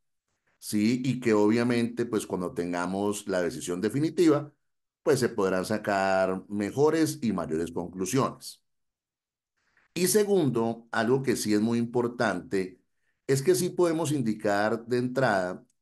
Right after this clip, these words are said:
que sí se están dando unas restricciones por parte de la Corte Constitucional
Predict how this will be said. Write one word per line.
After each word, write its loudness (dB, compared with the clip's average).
que 2
sí -2
se -2
están -2
dando 0
unas 0
restricciones -2
por -4
parte 0
de 2
la -2
Corte -4
Constitucional -2